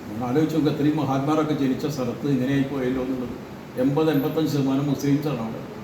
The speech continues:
ഹിന്ദുക്കളൊക്കെ ഇപ്പോൾ അവരെ പേടിച്ച് കഴിയുന്നൊരവസ്ഥയാണ്. അതിലാവട്ടെ, ആ വിഷയം വരും. അപ്പോൾ അങ്ങനെ ഇദ്ദേഹം ഒരു ഇരുപത്തേഴ് വയസ്സാകുമ്പോഴാണ് നാരായണീയം എഴുതുന്നത്. അദ്ദേഹം വളരെ ചെറുപ്പത്തിലെ അദ്ദേഹത്തിന് പി-, പിന്നെ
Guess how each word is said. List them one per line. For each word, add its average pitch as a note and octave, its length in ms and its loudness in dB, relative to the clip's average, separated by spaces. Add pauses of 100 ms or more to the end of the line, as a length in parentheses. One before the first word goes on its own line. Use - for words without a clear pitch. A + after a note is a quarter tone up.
(500)
ഹിന്ദുക്കളൊക്കെ C#3 540 2
ഇപ്പോൾ C#3+ 120 2
അവരെ C3+ 140 4
പേടിച്ച് C#3+ 440 2
കഴിയുന്നൊരവസ്ഥയാണ്. C3+ 680 -4 (120)
അതിലാവട്ടെ, E3 340 2 (280)
ആ D3 60 0
വിഷയം D#3 300 2
വരും. B2+ 160 -2 (380)
അപ്പോൾ E3+ 180 4 (140)
അങ്ങനെ F3 240 0 (160)
ഇദ്ദേഹം D3 300 2 (460)
ഒരു D3 180 0
ഇരുപത്തേഴ് F3+ 560 0
വയസ്സാകുമ്പോഴാണ് D#3 840 2 (120)
നാരായണീയം D3 600 2
എഴുതുന്നത്. B2+ 340 -2 (1000)
അദ്ദേഹം D#3+ 240 0
വളരെ E3 220 0
ചെറുപ്പത്തിലെ E3+ 420 4 (800)
അദ്ദേഹത്തിന് D#3 460 2 (920)
പി-, D3 180 -2
പിന്നെ D3 220 2